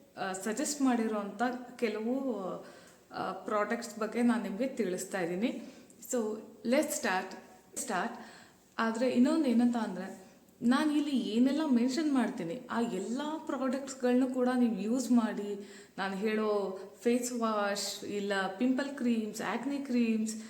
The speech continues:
ಸನ್‌ಸ್ಕ್ರೀನ್ ಎಲ್ಲನೂ ಕೂಡ ಟ್ರೈ ಮಾಡಿಬಿಡಿ ಅಂತ ನಾನು ಹೇಳ್ತಾ ಇಲ್ಲ.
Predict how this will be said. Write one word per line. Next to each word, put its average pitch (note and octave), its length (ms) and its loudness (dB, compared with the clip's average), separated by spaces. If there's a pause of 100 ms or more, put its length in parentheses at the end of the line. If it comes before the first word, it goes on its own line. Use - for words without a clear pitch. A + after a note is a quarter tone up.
(300)
ಸನ್‌ಸ್ಕ್ರೀನ್ B3+ 680 -2
ಎಲ್ಲನೂ B3 680 0
ಕೂಡ D4+ 200 -2
ಟ್ರೈ B3 280 0
ಮಾಡಿಬಿಡಿ A3+ 480 2
ಅಂತ G3+ 180 -4
ನಾನು F#3 640 -4 (320)
ಹೇಳ್ತಾ G3 460 -4
ಇಲ್ಲ. F#3 140 0